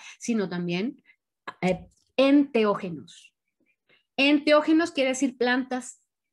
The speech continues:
en, in, teógenos que generan a Dios adentro.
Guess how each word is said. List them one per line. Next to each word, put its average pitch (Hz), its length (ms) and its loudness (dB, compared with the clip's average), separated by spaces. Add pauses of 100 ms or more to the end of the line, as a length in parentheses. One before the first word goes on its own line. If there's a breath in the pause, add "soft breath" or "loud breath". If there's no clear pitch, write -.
(120)
en, 320 200 2 (400)
in, 240 440 0 (460)
teógenos 349 800 0 (260)
que 233 120 -4
generan 233 420 -4
a 220 80 -2
Dios 214 300 -4
adentro. 175 360 -8